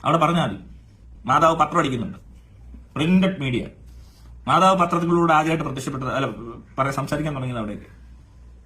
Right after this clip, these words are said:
മാതാവ് പറയും, "Something fishy. എന്തോ ചീഞ്ഞ് നാറുന്നുണ്ട്." ഒന്നതുപോലെ തോന്നിയില്ല എനിക്ക്. കോവി അണ്ണാ. വെറുതെ ഇരുന്ന കന്യാമറിയത്തിന്റെ തലയിലോട്ട് കൊണ്ട് കോപ്പുണ്ടാക്കി വെക്കണം എന്ന്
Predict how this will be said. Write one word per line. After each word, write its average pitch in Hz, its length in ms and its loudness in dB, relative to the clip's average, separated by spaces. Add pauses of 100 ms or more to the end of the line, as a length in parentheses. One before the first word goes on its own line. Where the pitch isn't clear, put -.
(580)
മാതാവ് 185 300 4
പറയും, 185 260 0 (1080)
"Something 113 220 -14
fishy. - 380 -18 (880)
എന്തോ 226 580 6
ചീഞ്ഞ് 208 440 4
നാറുന്നുണ്ട്." 156 840 2 (640)
ഒന്നതുപോലെ 120 420 2 (100)
തോന്നിയില്ല 135 460 0
എനിക്ക്. 82 280 -8 (360)
കോവി 156 340 0
അണ്ണാ. 104 440 -8 (2000)
വെറുതെ 254 200 4
ഇരുന്ന 220 180 0
കന്യാമറിയത്തിന്റെ 202 540 -2
തലയിലോട്ട് 185 380 -2
കൊണ്ട് 165 300 -6
കോപ്പുണ്ടാക്കി 208 480 0
വെക്കണം 170 220 -6
എന്ന് 160 100 -8